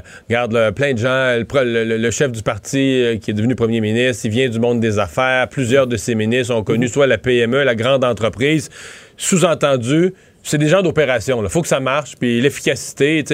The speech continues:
Speaker 1: sais, euh, les taponnages auxquels
Speaker 2: Ah ouais.
Speaker 1: on est habitué d'un gouvernement, on veut plus ça, là. Faut, faut que ça fonctionne. Puis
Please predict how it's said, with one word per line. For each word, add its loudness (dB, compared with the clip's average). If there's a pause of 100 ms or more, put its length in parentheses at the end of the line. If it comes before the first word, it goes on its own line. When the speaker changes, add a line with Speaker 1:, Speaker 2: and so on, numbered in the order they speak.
(100)
Speaker 1:
sais, 0 (300)
euh, 2
les 2
taponnages 2
auxquels 2
Speaker 2:
Ah -
ouais. 0
Speaker 1:
on 0
est 0
habitué 0
d'un 2
gouvernement, 0
on 2
veut 0
plus -10
ça, 2
là. -4
Faut, -2
faut -2
que -2
ça 0
fonctionne. 2
Puis -16